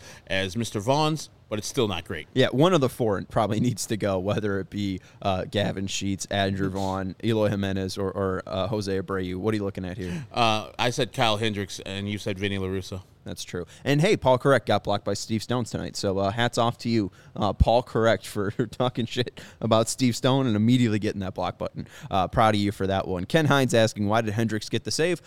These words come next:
Speaker 2: Because there was a three-run deficit in the ninth inning, and he got three outs.
Speaker 1: Yeah.
Speaker 2: B-, basically it. I don't, I don't understand the question.
Speaker 1: Yeah,
Speaker 2: Um,
Speaker 1: I mean, it's either, you know,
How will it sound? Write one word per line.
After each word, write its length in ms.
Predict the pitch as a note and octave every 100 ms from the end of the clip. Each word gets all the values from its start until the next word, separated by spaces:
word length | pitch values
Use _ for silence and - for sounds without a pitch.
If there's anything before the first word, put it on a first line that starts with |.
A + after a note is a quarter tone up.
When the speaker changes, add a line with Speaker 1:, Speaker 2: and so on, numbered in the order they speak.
| - -
Speaker 2:
Because 340 | G#2+ - A2 F2+
there 180 | A2
was 240 | G#2+ G#2 F#2
a 140 | G2
three-run 420 | - B2+ D3 B2+
deficit 480 | A#2+ C3 B2+ - C3 -
in 140 | G#2
the 80 | G2 F#2
ninth 300 | A2 A2+ A#2+
inning, 320 | B2 B2 A#2+ - -
and 180 | F#2 F#2
he 80 | G2
got 260 | G2+ G2+
three 220 | - G2+
outs. 380 | D#2+ - - - -
Speaker 1:
Yeah. 120 | B2+ - -
Speaker 2:
B-, 80 |
basically 500 | A#2 G2 G#2+ G2+ F2
it. 140 | - -
I 80 | -
don't, 200 | G2 F#2+
I 120 | -
don't 100 | G2
understand 400 | G2 F#2 - F2
the 60 | F2
question. 360 | - - - - -
Speaker 1:
Yeah, 140 | C#3+ -
Speaker 2:
Um, 60 |
Speaker 1:
I 40 | C3
mean, 220 | C#3 A#2
it's 140 | A2
either, 260 | C#3 A#2+ A2
you 140 | B2
know, 180 | G#2+ F#2